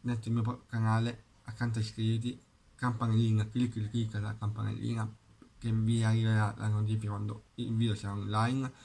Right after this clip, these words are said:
E soprattutto passate nelle mie pagine Facebook, Instagram, Milanista Park, se volete su TikTok, il Milanista Park Official, e vi invito a passare nel mio secondo canale YouTube, Andrew Gaming novantasei.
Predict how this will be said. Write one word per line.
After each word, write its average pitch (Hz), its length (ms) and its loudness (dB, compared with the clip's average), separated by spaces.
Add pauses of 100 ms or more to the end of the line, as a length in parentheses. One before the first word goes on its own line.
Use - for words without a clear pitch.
(640)
E 113 140 0
soprattutto 113 840 -4
passate 110 340 -2
nelle 110 260 6
mie 110 120 4
pagine 110 500 0
Facebook, 110 460 0
Instagram, 110 440 2
Milanista 107 360 0
Park, 110 240 -2
se - 140 -10
volete 107 440 -2
su 110 220 -8
TikTok, 110 760 -4
il 113 100 -2
Milanista 107 440 2
Park 107 280 -6
Official, 123 680 -4
e 117 300 -4 (280)
vi 113 100 2
invito 107 300 4
a - 40 -6
passare 113 440 -2
nel 113 140 4
mio 113 140 4
secondo 110 340 2
canale 107 300 0
YouTube, 101 520 -2 (340)
Andrew 110 340 2
Gaming 101 320 -2
novantasei. 95 640 -6